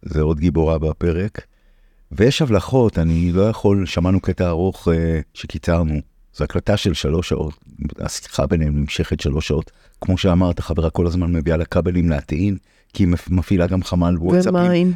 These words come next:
Speaker 2: וצלחת
Speaker 1: ומסננת,
Speaker 2: פירות וכדור.
Speaker 1: ומסנן, מנסה לסנן מהילדה את מה שכבר אי אפשר לסנן,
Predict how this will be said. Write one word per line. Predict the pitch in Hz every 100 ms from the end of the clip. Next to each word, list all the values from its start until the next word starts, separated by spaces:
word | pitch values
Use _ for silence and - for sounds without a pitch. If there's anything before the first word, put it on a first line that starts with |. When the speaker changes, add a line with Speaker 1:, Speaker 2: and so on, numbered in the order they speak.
| 190
Speaker 2:
וצלחת | 185 208 147
Speaker 1:
ומסננת, | 107 101 107
Speaker 2:
פירות | 190 175 180 -
וכדור. | 180 - 202
Speaker 1:
ומסנן, | 202 185 175 98 120 143
מנסה | 101 98 - 156 180
לסנן | 139 - 107 127
מהילדה | 120 113 101 104 139
את | 127
מה | 123
שכבר | 117 - 101 -
אי | 131
אפשר | 131 117 123
לסנן, | 123 - 90 120 113